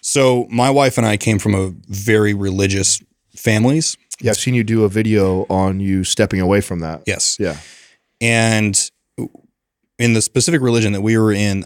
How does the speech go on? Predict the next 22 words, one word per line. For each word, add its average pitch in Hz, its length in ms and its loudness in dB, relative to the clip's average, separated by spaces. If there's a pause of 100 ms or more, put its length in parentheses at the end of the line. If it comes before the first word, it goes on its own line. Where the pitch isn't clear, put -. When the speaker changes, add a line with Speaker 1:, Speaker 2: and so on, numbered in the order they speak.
Speaker 1:
our 107 220 0
entire 113 460 0
identities 95 580 0
and 90 60 -2
our 90 60 -2
entire 92 260 0
futures 135 920 -2
and 98 120 -4
how 117 200 0
we're 113 100 2
supposed 104 360 0
to 95 60 -2
raise 90 280 -2
families 92 560 -4
was 98 260 -2
constructed 98 480 0
around 90 300 0
that 85 100 -4
religion. 85 400 -6
So 92 280 0
abolishing 98 720 -2
that 147 280 0